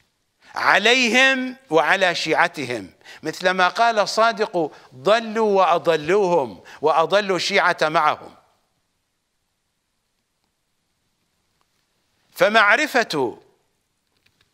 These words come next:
الخارطة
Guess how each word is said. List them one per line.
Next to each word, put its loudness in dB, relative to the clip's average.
الخارطة 2